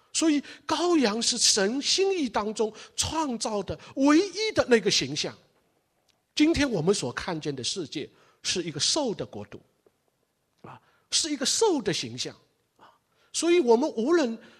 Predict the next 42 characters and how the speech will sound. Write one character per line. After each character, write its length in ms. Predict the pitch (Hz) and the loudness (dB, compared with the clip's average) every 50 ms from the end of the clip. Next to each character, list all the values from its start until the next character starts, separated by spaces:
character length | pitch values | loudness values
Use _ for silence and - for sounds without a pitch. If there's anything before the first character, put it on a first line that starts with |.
| _ - | _ -6
今 200 | - 285 285 277 | -4 -4 -2 -2
天 200 | - 262 262 247 | -4 -6 -4 2
为 140 | 311 392 370 | 4 4 6
什 220 | - - - 202 | 4 4 0 0
么 100 | 180 175 | -2 -2
这 120 | 175 - 202 | -4 -4 -6
个 100 | 180 170 | -6 -4
世 240 | - - - 254 | -4 -4 -4 -4
界 160 | 180 - 220 180 | -6 -6 -6 -6
的 100 | 160 156 | -6 -6
痛 280 | - - 285 262 202 | -8 -8 -10 -10 -10
苦 120 | - - 151 | -10 -14 -14
会 140 | - 170 | -14 -12
那 180 | 185 247 339 403 | -10 -8 -8 -6
么 120 | 294 202 | -6 -6
多， 280 | 165 - 175 151 156 156 - _ _ _ _ _ _ _ _ | -6 -6 -4 -4 -4 -6 -8 _ _ _ _ _ _ _ _
啊， 260 | - - - 143 135 _ _ _ _ _ _ _ _ _ _ _ - | -20 -20 -20 -20 -20 _ _ _ _ _ _ _ _ _ _ _ -6
那 220 | 254 262 277 320 | -2 0 0 0
个 140 | - 254 220 | 0 0 -2
家 320 | - - 339 339 339 392 | 0 0 -2 -2 0 0
庭 180 | - - 214 226 | 2 2 2 2
的 100 | 233 - | 0 0
痛 240 | - - 285 240 208 | 0 0 -2 -2 -6
苦 140 | - 170 | -8 -8
会 140 | 151 151 165 - | -6 -6 -4 -2
那 160 | 269 311 302 | -2 -2 0
么 100 | 247 185 | 0 -4
多， 300 | 160 - 170 143 139 143 _ _ _ _ _ _ _ _ _ _ _ _ - | -4 -4 -6 -8 -8 -12 _ _ _ _ _ _ _ _ _ _ _ _ -20
啊， 100 | - - _ _ _ _ | -20 -20 _ _ _ _
就 220 | - - 320 277 226 | -4 -2 0 0 2
是 160 | - - 233 | 2 2 2
里 180 | 196 160 143 143 | 0 -2 -6 -6
面 220 | 151 156 139 - - - _ _ - | -6 -8 -8 -10 -12 -20 _ _ -10
充 340 | - - - 269 262 254 247 | -10 -6 -6 -6 -6 -6 -6
满 240 | 208 143 113 104 | -8 -8 -10 -10
了 160 | 104 98 92 _ _ _ _ - | -16 -16 -20 _ _ _ _ -14
那 140 | 147 139 | -14 -14
个 120 | 123 - 117 | -12 -6 -4
兽 420 | - - - - 294 247 196 156 | -2 0 0 0 -2 -4 -6 -6
的 100 | 143 135 113 | -10 -10 -12
形 180 | - - 92 - | -12 -12 -14 -14
象。 180 | - - - _ | -18 -18 -18 _